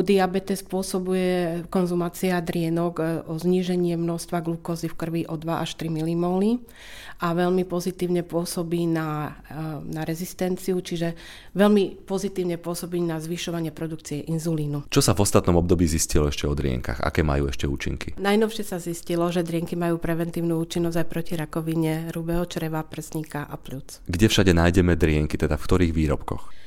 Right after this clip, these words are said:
Speaker 1: V minulosti sa drienky veľmi často využívali na výrobu rôznych kompotov, na výrobu nápojov, likérov, alebo je to aj známa drienkovica. V súčasnej dobe drienky nachádzame len v džeme.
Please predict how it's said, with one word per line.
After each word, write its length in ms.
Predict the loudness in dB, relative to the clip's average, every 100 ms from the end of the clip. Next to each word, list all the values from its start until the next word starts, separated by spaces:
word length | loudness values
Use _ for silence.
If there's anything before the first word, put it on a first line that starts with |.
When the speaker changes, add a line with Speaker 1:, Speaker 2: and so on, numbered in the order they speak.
| -8
Speaker 1:
V 80 | 0
minulosti 1040 | 4 6 4 2 -2 -4 0 2 2 0 -4
sa 240 | -4 -2
drienky 320 | 0 -2 0
veľmi 320 | 0 2 2
často 320 | 0 -6 -4 -2
využívali 880 | -2 -2 -2 -2 0 0 0 0
na 160 | 0 -2
výrobu 480 | -2 -2 0 0 0
rôznych 480 | 0 -4 -6 -8 -4
kompotov, 800 | -2 0 -2 0 0 2 0 -8 -16 -14 -10 -6
na 240 | -4 -2
výrobu 400 | -2 -2 -2 -2
nápojov, 800 | 0 0 -2 0 2 2 2 2
likérov, 720 | 0 -2 -2 0 2 0 -2 -8 -6
alebo 480 | -2 -2 -2 -2 -2
je 80 |
to 160 | -2 -2
aj 160 | -2 -2
známa 320 | 0 0 -2
drienkovica. 640 | -2 -2 -4 -6 -6 -8
V 320 | -10 -12 -8
súčasnej 480 | -2 2 4 4 4
dobe 240 | 6 4 4
drienky 320 | 4 2 2
nachádzame 720 | 2 2 0 -2 0 2 2
len 320 | 2 2 2
v 160 | 0 -4
džeme. 440 | -2 -2 0 2